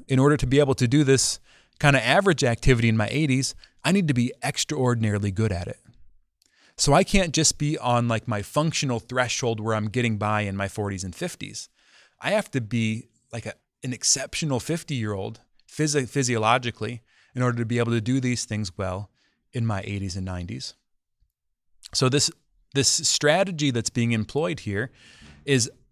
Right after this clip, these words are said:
understanding the, the natural change that happens as you get older, and then the tactics you employ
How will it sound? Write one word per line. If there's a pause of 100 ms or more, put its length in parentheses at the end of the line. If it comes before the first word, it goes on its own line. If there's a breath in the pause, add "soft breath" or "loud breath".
(420)
understanding
the,
the
natural
change
that
happens
as
you
get
older, (1040)
and
then
the
tactics
you
employ